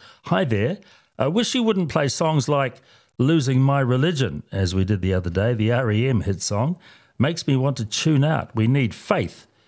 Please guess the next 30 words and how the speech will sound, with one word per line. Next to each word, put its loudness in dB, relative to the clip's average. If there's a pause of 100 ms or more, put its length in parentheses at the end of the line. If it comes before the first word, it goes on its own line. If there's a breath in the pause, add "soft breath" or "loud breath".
(100)
to 0
get -2
through 0
this." -6 (320 soft breath)
Uh, 0
thank -2
you 2
for -2 (120)
that -2
thought, -4 (120)
uh, 0
commenter. 0 (140)
I 0
will -2
pass -2
that 0
on. 0
I 0
think 0
it's -4
Debbie -2
who 2
wrote 0
that. 0 (440 loud breath)
I 0
will 0
pass -2
that 0
on 2
to 0